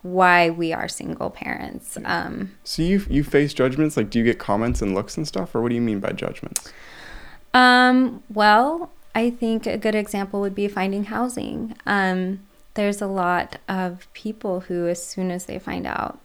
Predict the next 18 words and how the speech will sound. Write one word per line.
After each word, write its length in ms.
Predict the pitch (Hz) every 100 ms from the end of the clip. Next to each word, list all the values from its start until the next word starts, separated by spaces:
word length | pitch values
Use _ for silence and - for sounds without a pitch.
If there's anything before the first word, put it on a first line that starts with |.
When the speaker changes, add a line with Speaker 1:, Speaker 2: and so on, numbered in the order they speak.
| _
Speaker 1:
that 120 | 196
I'm 140 | 185 180
single, 360 | 226 208 185 -
even 320 | 247 240 220
if 160 | 202
my 120 | 196 185
income 440 | 180 180 - 175
is, 280 | 180 180 -
meets 440 | - 180 185 185 -
the 80 | -
criteria, 800 | - - - 277 247 240 233 220
even 260 | 214 208 196
if 160 | 185 190
my 140 | 180
rental 280 | 175 180 185
history 420 | - - - -
is 120 | -
pristine, 840 | - - - - 240 247 240 240